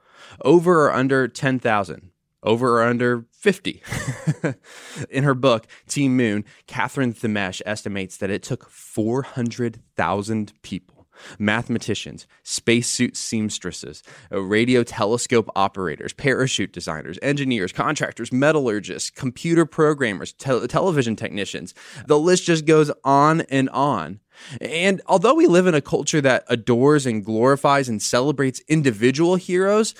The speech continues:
uh, you know, think of athletes, politicians, really talented people, this story reminds us that great missions, great purposes, great dreams are rarely accomplished by solitary individuals.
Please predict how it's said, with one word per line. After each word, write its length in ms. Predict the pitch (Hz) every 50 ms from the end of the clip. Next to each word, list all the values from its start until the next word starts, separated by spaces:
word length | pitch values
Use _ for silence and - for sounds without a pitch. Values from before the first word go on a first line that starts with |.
| - - -
uh, 80 | 104 107
you 200 | 107 120 131 131
know, 260 | 123 113 120 127 117
think 240 | - 110 - 131 123
of 100 | 123 - -
athletes, 520 | 110 107 110 110 - 123 117 113 113 -
politicians, 800 | - - - 117 117 117 113 - 120 113 - - 120 117 117 110
really 300 | 104 113 135 135 135 135
talented 500 | 127 - - 104 101 113 113 - 117 107
people, 400 | - - 117 107 - 123 123 120 - - - - -
this 280 | 110 120 156 190 214
story 480 | - - - - 160 160 175 185 175 156
reminds 640 | 127 113 113 107 104 104 104 120 139 147 131 98
us 240 | 95 65 82 - -
that 260 | - - 123 120 - _ _ _ - 117
great 420 | 117 120 120 139 147 165 - -
missions, 520 | 110 113 107 - - 95 67 67 95 - - _ _ - 117
great 520 | 113 113 120 131 143 156 175 170 - _
purposes, 560 | - - 107 92 - - 85 - - - 104
great 560 | 107 113 120 127 127 135 165 170 190 - -
dreams 640 | 120 120 120 135 139 113 87 78 80 82 90 - - _ _ _ _ _ _ _ -
are 80 | - 110
rarely 560 | 120 143 226 277 254 180 135 123 117 110 - - -
accomplished 560 | 107 - - 113 113 110 - 101 92 - -
by 200 | - 101 101 101
solitary 640 | - - 104 101 107 110 107 - - 104 101 104 -
individuals. 800 | - 107 107 104 110 143 - - 101 - - 82 85 - -